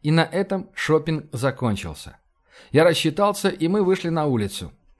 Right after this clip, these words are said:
«Кушать хочется, но надо к полковнику, срочно», сказала Вера, за всё время пребывания у оружейника не проронившая ни слова. «Мы и так нарушили, что сразу не пошли». «Ну так пошли, чтобы не нарушать», кивнул я, поправляя ранец,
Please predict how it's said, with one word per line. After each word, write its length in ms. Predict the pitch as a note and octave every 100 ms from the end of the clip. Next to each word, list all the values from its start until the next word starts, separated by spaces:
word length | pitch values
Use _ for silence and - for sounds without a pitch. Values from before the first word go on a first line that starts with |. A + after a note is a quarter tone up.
| _
«Кушать 360 | - A3+ F3+ D#3
хочется, 500 | E3+ D3+ C3+ C3+ -
но 180 | D#3+ F#3+
надо 200 | G3 F3+
к 120 | F3+
полковнику, 640 | F#3 F3+ F#3+ E3+ C#3 A#2+
срочно», 560 | A2 F3+ F3+ - C3 G2 _ _ _ -
сказала 440 | - C3 B2 A#2
Вера, 380 | A#2 E3 D3 - _ _
за 200 | G#2+ C#3+
всё 180 | C#3 D#3
время 280 | D#3+ E3 D3
пребывания 680 | C#3+ C#3+ C#3+ D#3 D3+ C#3+
у 120 | B2+
оружейника 640 | B2+ B2 A#2 D#3+ E3 C#3+ C3
не 120 | F3
проронившая 680 | E3 D3+ D3+ D#3 C#3+ D#3 C#3+
ни 100 | D3
слова. 480 | - B2 F2+ - _ _ -
«Мы 180 | - G#3
и 180 | G3+ G3+
так 340 | - F3+ C#3
нарушили, 480 | C#3+ D#3+ G#3+ - D#3+
что 220 | D3 F#3
сразу 360 | D#3 F3+ D#3+ B2
не 100 | B2+
пошли». 500 | C3 B2 A#2 F#2 - _ _ _ _ -
«Ну 180 | D3
так 200 | E3 G3
пошли, 500 | F#3 E3 B2 D3 E3 D#3+
чтобы 260 | - C#3
не 100 | C#3
нарушать», 540 | C3 C3 C#3 A#2 G2 - _ _ _
кивнул 320 | D3 C3 C3
я, 180 | A#2+ D3+
поправляя 540 | D#3+ C#3 B2 B2+ B2 A2
ранец, 400 | C#3+ E3 D3+